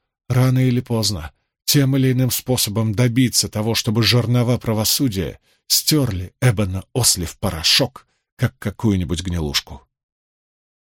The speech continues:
И вот однажды, в середине пятнадцатого года его жизни, к ним прибыл незнакомец с намерением найти толкового юнца, чтобы обучить его секретарскому делу.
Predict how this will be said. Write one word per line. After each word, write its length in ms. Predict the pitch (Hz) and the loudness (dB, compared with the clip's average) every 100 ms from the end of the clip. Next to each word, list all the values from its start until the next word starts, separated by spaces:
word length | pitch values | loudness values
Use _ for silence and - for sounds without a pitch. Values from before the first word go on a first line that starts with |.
| _ _ _ _ _ | _ _ _ _ _
И 140 | 92 120 | 0 2
вот 320 | 135 202 - | 2 0 2
однажды, 760 | 117 107 147 190 92 80 - - _ _ _ _ _ - | 0 2 0 2 -2 -4 -12 -20 _ _ _ _ _ 0
в 60 | |
середине 420 | - 151 151 180 | 2 4 2 0
пятнадцатого 680 | 170 - 190 190 160 156 151 | -2 -2 -2 0 0 0 2
года 260 | 143 156 139 | 2 4 4
его 180 | 123 | 4
жизни, 540 | 117 147 196 98 76 - _ _ _ _ | 2 2 0 -4 -6 -12 _ _ _ _
к 80 | - | 0
ним 220 | 202 226 | 2 2
прибыл 340 | 208 220 196 190 | 2 2 2 2
незнакомец 840 | 185 151 175 - 131 92 73 - | 0 0 -2 0 0 0 -2 -2
с 60 | - | 0
намерением 580 | 113 156 190 175 170 151 | 2 4 4 2 0 2
найти 340 | 139 - 175 | 0 0 -2
толкового 680 | 143 151 135 165 151 117 101 | 0 0 0 2 2 2 0
юнца, 640 | 101 98 92 - 175 175 - _ - | 0 -2 -2 0 0 0 -8 _ -6
чтобы 360 | - 120 107 | 0 2 4
обучить 420 | 98 101 - 175 160 | 2 0 0 0 -2
его 160 | 151 | 0
секретарскому 880 | 139 - - 101 101 92 - 107 117 | 0 0 -2 -4 -2 -2 0 0 0
делу. 400 | 117 76 60 | 2 0 -2